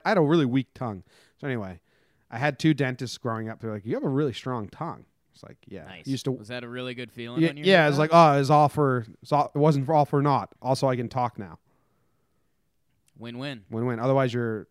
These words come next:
Speaker 1: our friend in high school who didn't get that fixed, and then you're an adult saying "whale woad."
Speaker 2: Tough.
Speaker 1: Since the invention of the whale. It's a good story.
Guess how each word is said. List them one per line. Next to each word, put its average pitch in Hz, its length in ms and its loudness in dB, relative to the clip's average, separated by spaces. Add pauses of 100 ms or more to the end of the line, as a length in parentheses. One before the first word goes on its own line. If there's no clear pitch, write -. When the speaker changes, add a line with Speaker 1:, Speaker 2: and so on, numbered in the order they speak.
(180)
Speaker 1:
our 110 160 -6
friend 110 300 -6
in 104 160 -6
high 104 140 -8
school 101 200 -10
who 98 60 -8
didn't 104 400 -8
get 87 160 -20
that 90 160 -16
fixed, - 320 -18
and 90 160 -16
then 87 220 -16 (120)
you're 92 120 -14
an 87 60 -14
adult 85 320 -12 (1040)
saying 90 280 -14
"whale 90 200 -12
woad." 80 300 -14 (1500)
Speaker 2:
Tough. - 340 -20 (1600)
Speaker 1:
Since 131 240 -8
the 123 120 -8
invention 117 400 -10
of 107 120 -10
the 104 80 -8
whale. 98 420 -12 (1000)
It's - 100 -20
a - 20 -20
good - 140 -20
story. - 240 -20